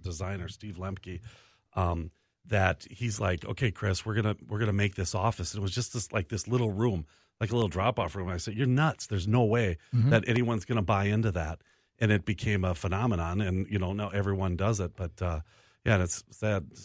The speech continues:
Speaker 1: He just, he just passed away this last
Speaker 2: Oh,
Speaker 1: week, so
Speaker 2: that's
Speaker 1: that
Speaker 2: too
Speaker 1: kinda
Speaker 2: bad.
Speaker 1: stunk. But, uh, anyways, um, it's kinda, kind of interesting when you d-, design.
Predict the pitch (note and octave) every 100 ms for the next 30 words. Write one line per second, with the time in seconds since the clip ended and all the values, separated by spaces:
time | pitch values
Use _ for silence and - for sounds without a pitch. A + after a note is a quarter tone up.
0 | - G2+ F#2 G2+ - - G#2+ G2 - G2+
1 | G2+ - A2+ D#2 - D#2+ - A#3 G3+ F2+
2 | D2 F2+ G2 C3+ G2+ D#3 E3+ - E2 F#2
3 | _ _ _ _ _ _ - A2 - A2
4 | G2 F#2 - C#3+ C3 G#2+ G#2 F#2 A2+ G#2+
5 | G2+ F#2+ G2+ - - F#3+ F#3 - A2+ E3+
6 | D#3+ C3+ - G2+ A#2 A2 A2+ - - -
7 | - - A2+ G#2+ F2+ G#2 A#2+ C#3 D#3+